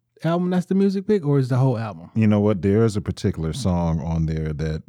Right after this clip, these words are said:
Speaker 2: is my personal favorite, Body Language,
Speaker 1: Hmm.
Speaker 2: with Jhené Aiko and Ty Dolla Sign, where Big Sean flipped that soulful moaning sample.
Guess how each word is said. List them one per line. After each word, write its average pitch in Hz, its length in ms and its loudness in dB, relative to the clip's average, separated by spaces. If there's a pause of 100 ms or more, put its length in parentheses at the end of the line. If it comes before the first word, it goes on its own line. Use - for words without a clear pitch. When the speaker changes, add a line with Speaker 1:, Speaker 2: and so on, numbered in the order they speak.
(160)
Speaker 2:
is 92 220 -2
my 98 300 4
personal 95 520 -2
favorite, 82 600 -6 (440)
Body 104 480 4
Language, 78 840 -2 (320)
Speaker 1:
Hmm. 131 80 0
Speaker 2:
with 95 140 2
Jhené 90 340 2
Aiko 92 480 2
and 85 80 2
Ty 92 240 0
Dolla 92 340 2
Sign, 85 380 -2
where 82 100 -2
Big 82 220 0
Sean 90 400 2
flipped 98 360 -2
that 87 160 0
soulful 98 460 2
moaning 95 440 4
sample. - 540 -6